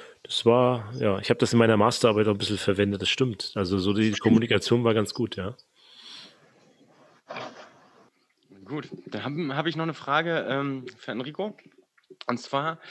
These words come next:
Speaker 2: ähm, was war bisher vielleicht die größte, beeindruckendste Sanierung, die du hattest, die du erlebt hast oder die du gesehen hast oder von der du jetzt gehört hast in deiner,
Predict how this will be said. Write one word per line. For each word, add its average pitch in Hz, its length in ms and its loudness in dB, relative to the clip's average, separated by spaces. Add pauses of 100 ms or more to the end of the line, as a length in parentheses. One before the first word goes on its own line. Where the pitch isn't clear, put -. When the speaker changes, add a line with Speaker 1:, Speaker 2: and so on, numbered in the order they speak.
(380)
Speaker 2:
ähm, 135 480 0
was - 220 -4
war 185 100 2
bisher 156 360 -6
vielleicht 143 440 -8
die 139 120 -12
größte, 190 880 -10
beeindruckendste 147 840 -10
Sanierung, 127 520 -6
die 127 120 -18
du 107 140 -12
hattest, 247 420 -10
die - 40 -16
du 113 80 -6
erlebt 117 320 -4
hast 240 180 -6 (640)
oder 131 160 -4
die 120 100 -6
du 131 100 -4
gesehen 127 400 -4
hast 180 180 -12
oder 131 180 -4
von 120 320 -6
der 127 200 -2
du 135 120 -8
jetzt 127 300 -6
gehört 127 360 0
hast 113 240 -4
in 107 80 -8
deiner, 104 380 -4